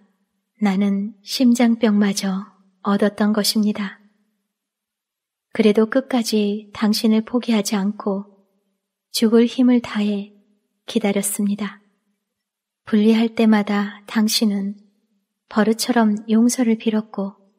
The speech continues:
그때마다 당신이 돌아오기만을 기다리던 나는 용서했지만 끝내 당신은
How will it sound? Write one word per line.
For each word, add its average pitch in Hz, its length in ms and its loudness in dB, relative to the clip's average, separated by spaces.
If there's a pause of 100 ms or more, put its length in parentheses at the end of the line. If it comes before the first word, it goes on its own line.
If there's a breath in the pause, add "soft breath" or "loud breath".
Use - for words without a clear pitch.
(1040)
그때마다 226 560 2
당신이 226 540 2
돌아오기만을 226 840 2
기다리던 214 500 -2
나는 196 480 -2 (1040)
용서했지만 202 1080 0
끝내 226 380 2
당신은 214 720 -2